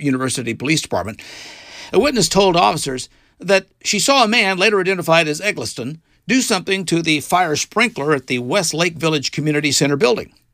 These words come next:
The fire alarm went off, and then she said she saw Eggleston allegedly using several bricks to break into a vent on the bottom of the door before crawling in and gaining access to the pump room in the building.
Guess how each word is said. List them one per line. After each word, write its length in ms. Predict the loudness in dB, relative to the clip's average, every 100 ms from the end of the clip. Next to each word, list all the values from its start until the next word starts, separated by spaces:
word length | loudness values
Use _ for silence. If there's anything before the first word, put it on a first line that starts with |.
| _
The 80 | -14
fire 300 | 0 2 2
alarm 320 | 2 0 0
went 160 | -4 2
off, 320 | 2 2 -2
and 160 | -10 -8
then 200 | -8 -8
she 180 | -10
said 260 | -4 -4 -4
she 140 | -6
saw 160 | -2 -4
Eggleston 500 | -4 -8 -6 -4 -4
allegedly 460 | -4 -4 -4 -6 -4
using 320 | -4 -4 -4
several 320 | 0 0 0
bricks 320 | -4 -4 -4
to 100 | -6
break 440 | -10 -4 -2 0 -2
into 300 | -2 0 -2
a 100 | 0
vent 340 | -2 -2 -4
on 180 | -8 -4
the 140 | -4
bottom 440 | -6 -2 2 2 0
of 100 | -6
the 80 | -4
door 320 | -2 0 0
before 300 | 0 -2 -4
crawling 460 | -4 0 2 4
in 180 | 2 2
and 100 | 0
gaining 260 | -2 -2 0
access 380 | -2 -2 -8 -6
to 100 | -10
the 100 | -4
pump 280 | -4 -2
room 160 | -4 -2
in 60 | -2
the 60 |
building. 340 | -2 -2 -4